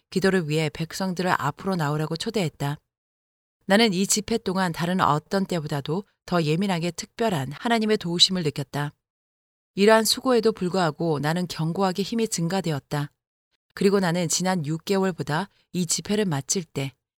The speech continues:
하나님을 찬양할 만큼 내 건강이 훨씬 더 좋아졌다는 사실을 여기에 기록한다.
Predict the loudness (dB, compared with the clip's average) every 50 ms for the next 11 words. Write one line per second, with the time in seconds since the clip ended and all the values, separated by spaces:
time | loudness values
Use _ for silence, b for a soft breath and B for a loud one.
0 | _ _ _ -2 0 2 2 2 0 0 -2 -4 -4 -4 -4 -2 -2 -2 -2 -2
1 | -4 -4 -6 -6 -4 -4 -2 0 0 -2 0 -2 -2 0 0 0 0 0 -2 -4
2 | -4 -6 -2 -2 -2 0 0 -2 -2 -2 -2 -2 -2 -2 -2 -4 -4 -4 -2 -2
3 | 0 -2 -2 -4 -4 -4 -4 -4 -2 -2 -2 -2 -2 -4 -4 -4 -6 -4 -4 -4
4 | -4 -4 -4 -6 -6 -4 -4 -6 -6